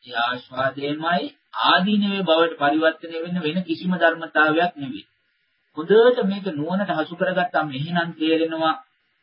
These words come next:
අපි මම මගේ මගේ ආත්මය කියලා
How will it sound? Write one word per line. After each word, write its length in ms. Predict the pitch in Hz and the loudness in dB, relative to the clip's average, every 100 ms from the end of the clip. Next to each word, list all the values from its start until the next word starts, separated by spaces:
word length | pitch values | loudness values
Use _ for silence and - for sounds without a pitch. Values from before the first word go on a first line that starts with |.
| _ _ _ _ _ _ _ _ - | _ _ _ _ _ _ _ _ -2
අපි 380 | 147 - - 208 - _ | 0 0 -2 -2 -2 _
මම 340 | 135 147 151 202 190 | -4 0 2 2 4
මගේ 260 | 190 185 | 4 4
මගේ 300 | 165 165 160 | 2 2 4
ආත්මය 460 | 147 165 170 180 175 170 | 6 6 2 -4 -4 -6
කියලා 400 | 170 165 151 | -4 -2 -2